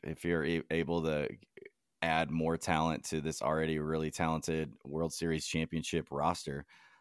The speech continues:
uh, that's just gonna make it even more fun moving forward. And so,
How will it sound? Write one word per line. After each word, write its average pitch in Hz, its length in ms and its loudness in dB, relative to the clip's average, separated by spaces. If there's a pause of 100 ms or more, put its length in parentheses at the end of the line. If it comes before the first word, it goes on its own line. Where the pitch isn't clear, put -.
(160)
uh, 73 260 2
that's 73 120 -2
just 76 160 -6
gonna 78 160 0
make 76 240 -2
it 73 240 -4
even 76 260 -2
more 78 240 2
fun 73 520 -4
moving 80 380 0
forward. 76 500 2
And 71 160 -4
so, 73 320 -2